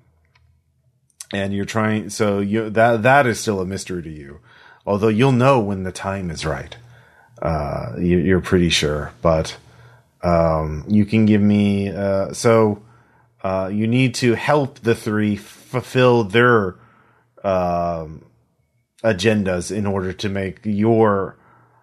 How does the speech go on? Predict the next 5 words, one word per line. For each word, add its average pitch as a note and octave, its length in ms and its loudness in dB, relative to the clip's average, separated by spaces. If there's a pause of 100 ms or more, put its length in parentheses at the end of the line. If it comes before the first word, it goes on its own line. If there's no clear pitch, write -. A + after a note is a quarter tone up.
(120)
the F#2 120 0
heart's B2 420 0
desire E2+ 520 -4
known. D2 420 -14 (640)
Um, D#2 640 -8